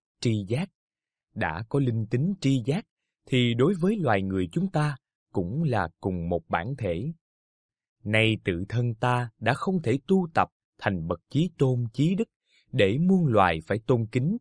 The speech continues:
gần gũi nương cậy ta. Lẽ nào lại còn xuống tay giết hại sinh mạng của chúng, khiến chúng phải đem lòng oán hận,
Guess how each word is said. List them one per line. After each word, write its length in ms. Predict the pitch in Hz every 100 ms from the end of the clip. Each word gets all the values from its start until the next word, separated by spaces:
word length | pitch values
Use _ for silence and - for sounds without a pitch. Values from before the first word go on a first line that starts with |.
| _ _ _
gần 320 | 110 113 101
gũi 260 | 90 92 135
nương 320 | 180 180 160 -
cậy 240 | 85 87 -
ta. 280 | 117 117 - _ _ _ _ -
Lẽ 240 | 107 107
nào 340 | 165 135 113 107
lại 160 | 104 107
còn 200 | 107 98
xuống 300 | - 165 220
tay 340 | 160 147 143 147
giết 120 | 233
hại 240 | - 92 101
sinh 280 | - 170
mạng 260 | 131 82 101
của 120 | 135 -
chúng, 220 | 156 247 - _ _ _ _
khiến 260 | - 185 208
chúng 240 | 170 202 254 -
phải 140 | 123
đem 220 | 151 160
lòng 320 | 123 92 82 80
oán 260 | 101 160 190
hận, 340 | 107 87